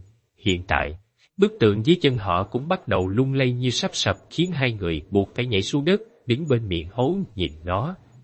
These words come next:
Lý Đức Nhượng nhìn vệt đen càng ngày càng lầy càng lớn, nhếch môi cười đầy lạnh lùng. "Đấy là hổ hủy, nó có tứ chi linh hoạt của hổ, còn có sừng như tê giác, vô cùng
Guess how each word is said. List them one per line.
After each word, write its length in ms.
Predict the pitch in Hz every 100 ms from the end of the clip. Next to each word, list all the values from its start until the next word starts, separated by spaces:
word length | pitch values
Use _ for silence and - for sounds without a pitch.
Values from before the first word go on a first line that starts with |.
| _
Lý 140 | 165 196
Đức 160 | 233 233
Nhượng 240 | 101 104
nhìn 160 | 107 98 104
vệt 140 | 98 123
đen 260 | 127 131 -
càng 220 | 82 82
ngày 140 | 80
càng 280 | 73 80 73
lầy 220 | 85 85 73
càng 260 | - 80 80
lớn, 320 | 87 117 190 - _ _ _ _ _
nhếch 220 | 170 185
môi 120 | 156 139
cười 280 | 104 87 82 98
đầy 140 | 85
lạnh 220 | 82 95
lùng. 200 | 98 78 67 _ _ _
"Đấy 200 | 151 190
là 120 | 120
hổ 300 | - 92 151 117
hủy, 340 | 82 82 190 _ _ _ 143
nó 120 | 170
có 140 | 185
tứ 180 | - 190 214
chi 140 | - 151
linh 160 | 151
hoạt 240 | 120 98 95
của 120 | 160
hổ, 360 | 123 92 87 180 - _ _
còn 280 | 101 98 101
có 100 | 147
sừng 360 | - 101 87
như 160 | 110 120
tê 200 | 120 123 113
giác, 260 | 139 175 - _ _ -
vô 160 | 190 190
cùng 200 | 104